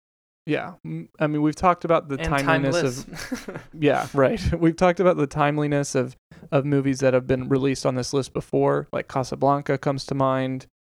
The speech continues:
Speaker 1: Um, we've talked about it around All Quiet on the Western Front. This one might be, s-, you know, one of the most important ones in ti-, in terms of the timeliness of when it gets released and when it gets made.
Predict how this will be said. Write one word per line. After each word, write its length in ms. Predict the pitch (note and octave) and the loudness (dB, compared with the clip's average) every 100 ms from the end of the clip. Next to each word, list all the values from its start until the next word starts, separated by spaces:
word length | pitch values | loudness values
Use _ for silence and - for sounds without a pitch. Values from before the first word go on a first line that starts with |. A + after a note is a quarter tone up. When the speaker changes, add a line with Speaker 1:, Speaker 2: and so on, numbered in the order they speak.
| - | -8
Speaker 1:
Um, 260 | C3+ A#2 C3+ | -6 -4 -4
we've 140 | C#3+ | -2
talked 240 | C#3+ C3 B2+ | 0 0 0
about 160 | C3+ | -2
it 140 | B2+ B2 | -2 -4
around 300 | F3 C3+ B2+ | -4 -4 -2
All 80 | B2+ | -4
Quiet 280 | - C#3 C3 | -2 -2 -2
on 80 | B2+ | -2
the 60 | |
Western 380 | C3+ C#3 - C#3+ | -2 -2 -4 -6
Front. 300 | C#3+ C#3 - _ _ - | -2 -2 -4 _ _ -4
This 240 | E3+ - | -4 -2
one 160 | F3+ D3 | -2 0
might 240 | C3+ C#3+ | -2 -2
be, 140 | C#3 | -6
s-, 180 | B2+ - - _ F3 C#3+ - | -6 -10 -14 _ -16 -16 -8
you 80 | C#3+ | -6
know, 100 | C3+ | -2
one 220 | C3 B2 | -2 -4
of 80 | B2+ | -4
the 80 | B2+ | -4
most 340 | B2 A#2+ - | -4 -4 -6
important 500 | C3+ - C#3+ A2 C3 | -6 -2 -2 -2 -8
ones 240 | A#2+ B2 - | -12 -12 -12
in 200 | C3 - | -14 -14
ti-, 260 | - D3 - | -10 -10 -8
in 140 | C#3 | -8
terms 260 | C3+ C3 C3 | -6 -6 -8
of 200 | C#3 C#3 | -10 -12
the 60 | |
timeliness 680 | B2+ - C#3 C3 - - - | -10 -8 -8 -8 -12 -12 -12
of 80 | D2 | -10
when 140 | B1+ | -12
it 100 | A1+ | -12
gets 240 | - - - | -14 -16 -12
released 380 | B1 A#1+ - - | -10 -10 -12 -12
and 80 | |
when 100 | A#1+ | -14
it 60 | A#1 | -14
gets 200 | - - | -14 -16
made. 280 | - A1 | -16 -16